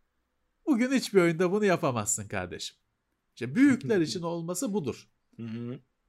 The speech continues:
Speaker 1: Ya da şeydir mesela o oyunda. Şimdi Paris'te eylemler yapıyorsun Nazilere karşı. İşte ele geçiriyorsun şeyi. Alanını genişletiyorsun
Speaker 2: Hı hı.
Speaker 1: orada da. Seni şey saklıyor.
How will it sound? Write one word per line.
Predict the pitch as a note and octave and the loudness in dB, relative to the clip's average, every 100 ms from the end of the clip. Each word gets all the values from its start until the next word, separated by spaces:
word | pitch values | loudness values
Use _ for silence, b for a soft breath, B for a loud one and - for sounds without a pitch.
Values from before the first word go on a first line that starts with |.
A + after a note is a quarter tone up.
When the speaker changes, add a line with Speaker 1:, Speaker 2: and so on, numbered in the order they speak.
| _ | _
Speaker 1:
Ya | E3+ F3 | -2 2
da | A#3 | 2
şeydir | - G#3 G3+ E3+ | 4 6 6 4
mesela | C3 A#2 A#2+ A#2 A2 | -2 -4 -2 -2 -2
o | G#2+ | -2
oyunda. | G#2+ G#2 G#2 | -4 -6 -8
Şimdi | G#2+ C3 C3 | -8 -8 -8
Paris'te | B2 C#3+ D3+ C3 - - F#3 G#3 - _ - | -6 -4 -4 -6 -6 -2 -2 -2 -8 _ -8
eylemler | C3+ C3+ C#3 C#3+ C3+ C#3 C3+ | -2 -2 -2 -4 -4 -4 -2
yapıyorsun | A2+ A#2 G2+ - G#2 G#2 | -4 -4 -8 -8 -10 -8
Nazilere | G#2+ G#2+ G#2 G2+ G2+ | -8 -8 -8 -8 -8
karşı. | G#2+ G2 G2 A2+ C#3+ - - | -8 -8 -8 -8 -10 -12 -18
İşte | - G#2+ E2+ - E2 F2 F2+ | -12 -12 -12 -18 -20 -20 -12
ele | B2 A#2 | -6 -4
geçiriyorsun | G#2+ - G2+ F#2+ - F#2+ | -4 -6 -8 -8 -8 -12
şeyi. | F#2 F#2 G2+ D3 - | -10 -8 -6 -8 -6
Alanını | A2+ A2 A2 G#2+ A2 | -6 -4 -6 -6 -6
genişletiyorsun | G2 F2+ - - E2+ B2 A#2+ A#2+ | -8 -10 -14 -14 -10 -8 -6 -6
Speaker 2:
Hı | |
hı. | F#2+ | -8
Speaker 1:
orada | F2+ G2+ F#2+ | -12 -10 -8
da. | G3 D4 b b b b b | -8 -8 b b b b b
Seni | - D#3+ D#3+ A3 | -6 -2 0 -2
şey | E3+ E3 E3 - _ _ - | -2 -2 -2 -8 _ _ -20
saklıyor. | - - A2 G2+ G#2+ F#2+ F2+ F2+ | -14 -4 -4 -4 -12 -10 -10 -12